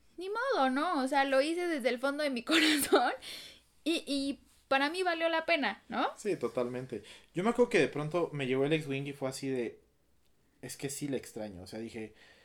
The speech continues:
Speaker 2: "Creo que me siento mejor". Obviamente yo no dejé, no dejé de ir a terapia en mucho tiempo, o sea, y creo que es algo que no platicaba, eso es, pues, tal vez nunca lo dije, ¿no? Pero no dejé de ir a terapia porque sabía que tenía todavía muchas cosas que resolver.
Speaker 1: Pero eso es algo muy bueno,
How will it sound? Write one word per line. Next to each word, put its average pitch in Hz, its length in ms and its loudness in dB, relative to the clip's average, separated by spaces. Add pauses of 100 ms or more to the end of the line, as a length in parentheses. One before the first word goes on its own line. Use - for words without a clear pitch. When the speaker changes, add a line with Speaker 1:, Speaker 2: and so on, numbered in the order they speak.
(380)
Speaker 2:
"Creo 147 320 4
que 151 120 -2
me 117 120 -4
siento 131 340 -6
mejor". 117 400 -2
Obviamente 143 460 0
yo 131 100 0
no 127 80 -2
dejé, 113 360 -4 (220)
no 180 180 4
dejé 156 180 4
de 147 80 2
ir 139 60 6
a 113 80 0
terapia 117 300 0
en 113 60 -4
mucho 120 220 -10
tiempo, 135 240 -4
o 95 40 -6
sea, 104 120 -6
y 101 60 -8
creo 120 200 -6
que 131 80 -4
es 120 80 -8
algo 113 180 -4
que 104 120 -10
no 104 100 -10
platicaba, 107 500 -8
eso 139 160 -6
es, - 120 -12 (600)
pues, - 100 -16
tal 180 120 8
vez 175 140 6
nunca 170 200 4
lo 151 100 6
dije, 180 240 2
¿no? 156 140 -2
Pero 123 520 4
no 139 180 0
dejé 165 180 4
de 165 60 4
ir 165 80 4
a 160 80 6
terapia 143 300 4
porque 123 240 -8
sabía 117 240 -2
que 139 100 -4
tenía 127 260 -6
todavía 123 220 0
muchas 120 260 -10
cosas 110 200 -4
que 117 120 -6
resolver. 107 460 -4 (160)
Speaker 1:
Pero 349 180 -4
eso 453 160 -6
es 539 80 -6
algo 480 320 -4
muy 427 140 -4
bueno, 370 280 -2